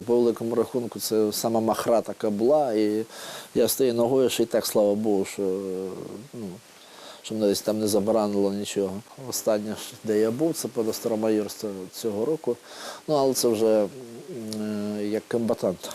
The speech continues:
Досить задоволений своїм результатом, з особистим заліком, як то говорять. Я хотів би просто зачитати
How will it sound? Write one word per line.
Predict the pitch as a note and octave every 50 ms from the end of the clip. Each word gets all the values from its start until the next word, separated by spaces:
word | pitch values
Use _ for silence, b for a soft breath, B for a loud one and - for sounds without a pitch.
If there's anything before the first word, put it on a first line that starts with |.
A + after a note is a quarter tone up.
| B B B B B B
Досить | A#2 A#2+ A#2 - - A2+
задоволений | G2+ G#2+ G#2 A2+ A2 A2+ A2 A2 A2 A2 G#2+
своїм | - - - A#2 A2+ A2+
результатом, | A2 G#2+ G#2+ B2 B2 - D#3 E3 E3 D#3 C#3+ C3+ A2+ -
з | A#2+ A2
особистим | A#2+ C#3 B2 - - A#2 A#2 B2 A#2 - - A2 G#2
заліком, | G2 A#2 A2 G#2 G#2 G#2 - A2+ G#2+
як | G#2 - - -
то | - A#2 A2+
говорять. | A2 A2 A2 A2+ A2+ G#2+ G2+ - B B B B B
Я | - -
хотів | - - C#3+ - - - - B3 C#4+ C#4+
би | G#3+ E3+ C3+
просто | - - C#3+ D#3 C#3+ - - B2+
зачитати | G#2+ A2 G#2+ - - A#2+ - - A#3 C4+ C4+ - G#3 E3 C#3